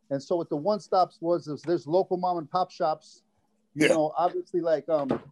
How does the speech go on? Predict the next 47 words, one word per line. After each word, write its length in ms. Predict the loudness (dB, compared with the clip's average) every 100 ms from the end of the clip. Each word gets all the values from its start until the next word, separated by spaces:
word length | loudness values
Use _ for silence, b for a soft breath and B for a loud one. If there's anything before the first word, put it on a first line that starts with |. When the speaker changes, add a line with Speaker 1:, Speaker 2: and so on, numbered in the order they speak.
| _
Speaker 1:
Tower 320 | -2 -2 -2
Records 500 | -4 -6 -6 -8 -8
and 160 | -10 0
Virgin, 360 | 2 2 0 0
they 120 | 4
all 160 | 4
get 160 | 2 -4
their 140 | -4
records 500 | -2 -2 -4 -10 -12 _ _ _ _ _ _
through, 200 | -12 -10 -12 _ -8
through, 100 | -6
through 160 | -2
their 140 | 0 2
own 100 | 0
distribution 580 | -4 -10 -8 -6 -4 -6
and 80 |
shit 240 | -2 -2 -2 -6
straight 280 | -4 2 2
from 100 | 2
the 80 | 2
label. 260 | 4 4 2
But 140 | -2
the 80 | 0
mom 220 | 2 2
and 120 | 0
pops 320 | -2 -2 -2
were 120 | -8 -10
the 60 |
places 420 | -4 -4 -4 -8 -4
that 240 | -2 -2 -8 -20 _ _ _ _ _ _ _ _ _ _ _ -20 -20 _ _ _ -8
would 180 | -4
go 120 | 2 2
to 140 | 2
one 220 | 2 2
stops 340 | 2 2 0 -2
to 100 | -8
get 280 | -4 -4
their 260 | 0 0 -2 _ _ _ -10
their 120 | -4 0
records 540 | 0 0 -4 -10 -14 _ -8
and 140 | -6 -6
to 100 | -8
be 140 | -10
told, 380 | -4 2 4 4
like, 200 | 2 2
what 140 | 0
are, 60 | 0